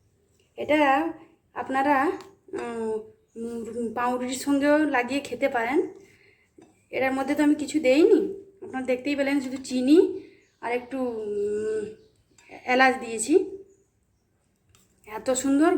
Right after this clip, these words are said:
গন্ধটাও আসছে না, আহ, মন মেনে যাচ্ছে। আর একটু এখন পেকে, পাকার সময় কাঁচা, উম, আমটা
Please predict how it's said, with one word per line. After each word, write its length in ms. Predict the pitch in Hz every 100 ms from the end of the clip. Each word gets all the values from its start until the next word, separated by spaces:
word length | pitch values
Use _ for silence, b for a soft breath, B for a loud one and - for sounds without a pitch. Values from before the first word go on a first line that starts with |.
| 254
গন্ধটাও 460 | 240 220 262 302
আসছে 340 | 320 311 - 339
না, 140 | 370 - - - _ _ _ _ -
আহ, 420 | 196 208 247 240 202 - _ _ _ _ 233
মন 120 | 240 240
মেনে 160 | 233
যাচ্ছে। 260 | 226 220 233
আর 140 | 240
একটু 560 | 240 240 302 302 - - B B B
এখন 300 | - - 277 294 277 247
পেকে, 220 | 247 269
পাকার 520 | 247 226 240 233 294
সময় 420 | 294 254 247 320 - B B B -
কাঁচা, 260 | 233 220 247 240
উম, 520 | 240 233 226 226 214
আমটা 180 | 240 254